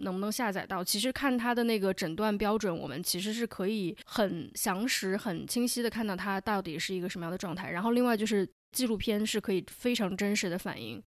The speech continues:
他们的生活状态，就像我刚刚说那个哲学家的学校，还有另外一部片子是讲自闭症家庭的，叫《Beyond the Autism Spectrum》，它是以一个家庭的视角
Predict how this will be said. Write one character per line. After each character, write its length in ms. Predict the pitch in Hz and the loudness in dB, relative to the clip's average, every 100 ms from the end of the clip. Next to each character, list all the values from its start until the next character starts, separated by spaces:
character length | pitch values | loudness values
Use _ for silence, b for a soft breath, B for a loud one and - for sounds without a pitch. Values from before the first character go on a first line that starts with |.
| _ - | _ -6
他 160 | 208 | -2
们 100 | 196 | 0
的 140 | 185 175 | 0 0
生 200 | 202 190 | -2 -2
活 80 | |
状 200 | 175 190 | -2 -4
态， 120 | 185 170 | -4 -4
就 120 | 208 | -2
像 180 | 233 196 | 0 0
我 80 | |
刚 140 | 170 208 | 0 0
刚 100 | 208 | 0
说 180 | 214 202 | 0 0
那 120 | 196 | 0
个 80 | 190 | 0
哲 160 | 190 | -2
学 100 | 196 | -2
家 160 | 202 202 | -2 -2
的 180 | 202 185 | -2 -4
学 240 | - - 175 | -6 -4 -2
校， 180 | 220 | -2
还 140 | 190 196 | 0 0
有 140 | 214 | 2
另 160 | 214 226 | 2 2
外 160 | 226 | 2
一 80 | 214 | 0
部 200 | 196 208 | -2 -4
片 220 | 196 208 | -2 -2
子 60 | 202 | 0
是 120 | 220 | -2
讲 240 | 208 165 - _ _ 185 | -2 -4 -6 _ _ -10
自 100 | - | -6
闭 100 | 226 | -4
症 160 | 220 208 | -2 -2
家 200 | 233 262 | -2 -4
庭 180 | 196 - | -4 -8
的， 100 | - | -6
叫 400 | 208 190 185 190 - _ - | -4 -4 -4 -8 -14 _ -6
《Beyond 300 | 220 233 226 | 0 2 2
the 80 | - | -2
Autism 960 | - 202 208 226 214 208 202 196 196 202 | 0 0 0 0 0 0 0 0 -2 0
Spectrum》， 640 | - - 208 - - 170 | 0 0 -2 -2 -4 -4
它 160 | 143 220 | -2 -2
是 180 | 233 233 | 0 0
以 180 | 180 160 | 0 -2
一 60 | |
个 80 | 208 | -2
家 180 | 247 254 | -2 0
庭 140 | 220 | -2
的 80 | 170 | -2
视 160 | - | -4
角 140 | 185 | -6